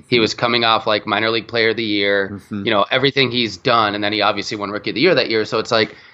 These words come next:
Speaker 1: it, it, it was clearly for no other reason than service time manipulation. And, and,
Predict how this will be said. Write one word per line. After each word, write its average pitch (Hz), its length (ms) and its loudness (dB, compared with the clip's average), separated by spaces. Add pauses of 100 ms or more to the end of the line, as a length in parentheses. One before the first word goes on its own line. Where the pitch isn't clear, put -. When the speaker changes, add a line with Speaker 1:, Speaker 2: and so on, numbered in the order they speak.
(180)
Speaker 1:
it, - 240 0 (280)
it, - 200 -4 (140)
it 180 140 4
was 175 200 2 (240)
clearly 147 760 4
for 127 200 -6
no 123 180 4
other 110 160 2
reason 107 260 -2
than 101 140 -2
service 98 280 -4
time 92 180 -2
manipulation. 82 640 -6
And, 101 300 0
and, 101 240 2